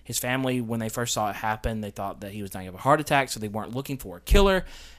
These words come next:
and he had already driven away at the ti-, at, by this point, and so, uh, Mister Griffin had died from a bullet wound to the chest.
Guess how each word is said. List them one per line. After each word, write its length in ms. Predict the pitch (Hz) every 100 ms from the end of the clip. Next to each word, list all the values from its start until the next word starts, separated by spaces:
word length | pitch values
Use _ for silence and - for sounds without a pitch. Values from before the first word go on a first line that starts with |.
| -
and 180 | 131 120
he 80 | 131
had 80 |
already 180 | 117 110
driven 280 | 104 101 107
away 400 | 104 135 151 143
at 100 | 135
the 80 | 110
ti-, 140 | -
at, 320 | 117 78 113 - _ 110
by 160 | 120 110
this 160 | 110 -
point, 400 | 113 107 107 113
and 160 | 110 104
so, 440 | - 101 98 98
uh, 220 | 98 98
Mister 260 | 101 104 104
Griffin 400 | 101 92 98 95
had 240 | 95 95
died 240 | 101 107 110
from 140 | 101
a 40 | 101
bullet 280 | 165 165
wound 220 | 156 147 143
to 40 |
the 80 | 120
chest. 520 | - - - - -